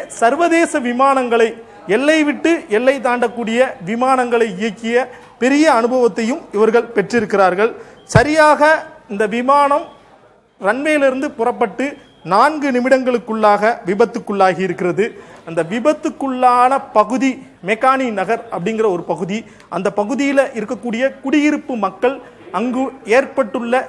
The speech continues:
சேதாரங்கள், உயிரிழப்புகள் குறித்தான விவரங்கள் எதுவும் வெளியாகவில்லை. ஆனால் ஒட்டுமொத்த நாட்டினுடைய பார்வையும் தற்போது அகமதாபாத் விமான நிலையத்தை நோக்கி திரும்பியிருக்கிறது. இதற்கு முன்பு ஆயிரத்தி தொள்ளாயிரத்தி நாற்பத்தி ஏழுல இருந்து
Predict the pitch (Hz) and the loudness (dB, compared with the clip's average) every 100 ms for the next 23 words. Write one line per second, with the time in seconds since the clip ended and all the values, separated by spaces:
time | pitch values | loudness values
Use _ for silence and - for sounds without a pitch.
0 | - 226 277 269 262 240 226 247 - - | 0 4 4 4 4 2 0 -2 -4 -8
1 | 220 294 269 254 226 226 208 214 196 214 | -4 0 0 -2 -2 -2 -2 -6 -4 -2
2 | 202 226 - - - 226 247 247 233 220 | 0 -2 -6 -14 -4 0 2 2 0 0
3 | 196 196 233 254 - 180 226 220 208 185 | 0 -2 -4 -8 -4 -2 2 0 0 -2
4 | 196 202 202 175 185 220 240 269 - - | -2 -2 -2 0 2 4 2 0 -10 -20
5 | _ - 233 214 - 320 240 220 - 262 | _ -4 -2 -2 -4 -4 -4 -6 -2 -2
6 | 269 - 185 226 262 277 240 214 196 180 | -4 -8 -4 -2 -2 -4 -2 -2 -2 -2
7 | 185 202 226 226 233 285 - 185 - 202 | 2 2 2 0 -6 -6 -4 -4 -2 0
8 | 196 262 - - - 165 269 269 254 226 | 0 -2 -8 -16 -8 -4 0 2 2 4
9 | 220 208 - 175 226 254 269 240 220 208 | 2 0 -6 -6 0 2 2 0 2 2
10 | 202 208 190 190 190 214 208 - 214 208 | 0 -2 -4 -4 -4 -8 -8 -6 -4 -4
11 | 190 165 175 170 220 214 - _ _ 170 | -6 -6 -4 -2 -4 -6 -14 _ _ -4
12 | 208 254 254 294 320 330 - - - 226 | -2 -2 -4 0 2 0 -2 -8 0 2
13 | 247 240 226 233 233 226 226 202 214 220 | 2 -2 -2 0 2 2 -2 0 0 0
14 | 220 220 214 226 220 220 226 | -4 0 0 0 0 -2 -4